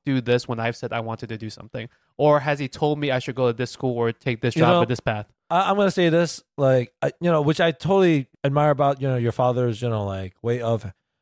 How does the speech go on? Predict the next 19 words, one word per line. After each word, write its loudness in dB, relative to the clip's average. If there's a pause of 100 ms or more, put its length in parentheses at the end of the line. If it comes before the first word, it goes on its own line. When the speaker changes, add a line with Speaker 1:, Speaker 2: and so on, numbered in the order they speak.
(120)
Speaker 2:
raising 0
you. 0 (240)
But 4
a 2
lot 2
of -2
it -2
also 0
does 0
come 0
down 2
to -8
you 0
and 0
your -2 (160)
social -2
influence -8 (340)
too, 2
'cause, 0